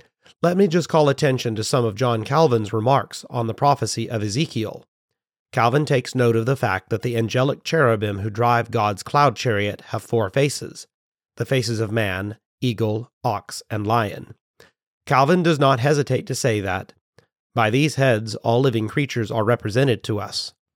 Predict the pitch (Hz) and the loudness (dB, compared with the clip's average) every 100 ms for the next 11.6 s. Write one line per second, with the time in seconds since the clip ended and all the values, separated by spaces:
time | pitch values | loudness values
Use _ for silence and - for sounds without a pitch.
0 | _ 143 127 131 156 156 135 123 - 180 | _ 2 2 4 4 6 4 2 0 2
1 | 123 110 107 - 139 143 175 - 135 104 | 2 -2 -6 -4 0 2 2 2 0 0
2 | 104 120 - 131 139 147 120 117 117 - | -4 -6 0 0 2 2 2 2 0 -4
3 | - 127 151 - 127 113 101 95 98 _ | -2 0 0 0 0 0 -4 -6 -12 _
4 | _ - 120 139 131 113 98 - 143 165 | _ -4 -2 0 0 0 -2 -2 -2 0
5 | 170 - 143 123 120 120 - 131 156 143 | -2 2 4 6 4 0 -2 0 0 0
6 | 131 98 95 98 - 147 - 180 - 139 | 0 0 -6 -8 0 0 2 -2 -2 -4
7 | 127 131 151 104 104 101 - _ _ _ | -2 2 4 4 0 -4 -12 _ _ _
8 | _ - 127 120 - 131 120 117 151 127 | _ 0 2 2 0 -2 0 2 2 2
9 | 107 127 120 101 98 98 - 139 135 120 | 0 0 0 -2 -8 -10 -4 0 0 4
10 | 151 156 135 151 135 117 117 113 131 117 | 6 6 4 4 4 2 0 0 0 0
11 | - 117 143 113 101 104 | -2 0 2 2 0 -10